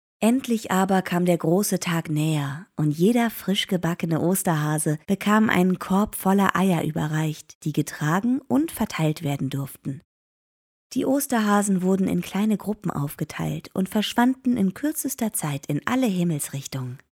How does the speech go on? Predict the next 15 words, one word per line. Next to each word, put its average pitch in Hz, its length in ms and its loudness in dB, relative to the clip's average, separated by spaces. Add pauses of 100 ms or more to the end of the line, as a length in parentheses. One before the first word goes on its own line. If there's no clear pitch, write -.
(380)
Plötzlich - 560 -4
war 151 160 2
Hoppel 170 240 2
ganz 156 240 0
aufgeregt. 147 720 -2 (640)
Er 190 140 4
wusste 240 280 2
gar 220 200 2
nicht 214 180 2
so 220 140 2
genau, 208 340 6
wo 202 80 6
er 180 140 8
hinlaufen 185 640 4
sollte. 160 460 4